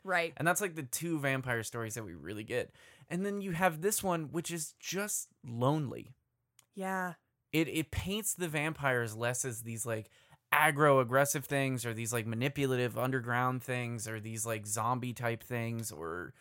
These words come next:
Speaker 2: you know, these things that we can build a dark comedy like What We Do in the Shadows kind of thing off of.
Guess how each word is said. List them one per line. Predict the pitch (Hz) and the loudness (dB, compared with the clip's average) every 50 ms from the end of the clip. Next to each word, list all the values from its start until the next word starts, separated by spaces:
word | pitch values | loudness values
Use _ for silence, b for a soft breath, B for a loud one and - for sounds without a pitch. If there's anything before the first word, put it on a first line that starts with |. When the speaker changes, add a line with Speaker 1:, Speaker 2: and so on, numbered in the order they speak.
| B B B B B - | B B B B B -8
Speaker 2:
you | 117 123 | -6 -6
know, | 113 107 107 107 | -4 -4 -6 -6
these | 110 113 107 - - | -6 -6 -4 -4 -4
things | - 131 123 120 123 110 - | -2 -2 -2 -2 -4 -4 -4
that | 123 110 - 87 | -6 -6 -6 -6
we | 117 117 | -10 -8
can | - 127 113 | -6 -6 -6
build | 104 117 113 113 117 | -4 -4 -4 -4 -4
a | 110 | -2
dark | 110 113 113 113 - | -2 -2 -2 -2 -4
comedy | - 120 117 110 110 113 110 110 110 110 110 107 | -4 -2 0 0 0 0 -2 -2 -2 -2 -4 -4
like | 110 107 107 104 - - - b b b b b b b | -4 -4 -4 -6 -8 -16 -20 b b b b b b b
What | - 120 113 | -2 -2 -2
We | 113 123 | -2 -2
Do | 117 120 117 117 | -4 -4 -4 -4
in | 107 | -4
the | 107 107 | -4 -6
Shadows | - - 120 113 107 113 110 110 110 107 - | -2 0 2 2 4 4 2 2 2 -2 -2
kind | - 123 113 | -2 -2 -2
of | 107 - | -2 -2
thing | 120 113 110 113 | -2 0 2 4
off | 110 113 113 - | 4 4 4 4
of. | 113 110 110 110 107 - | 2 2 4 2 0 -4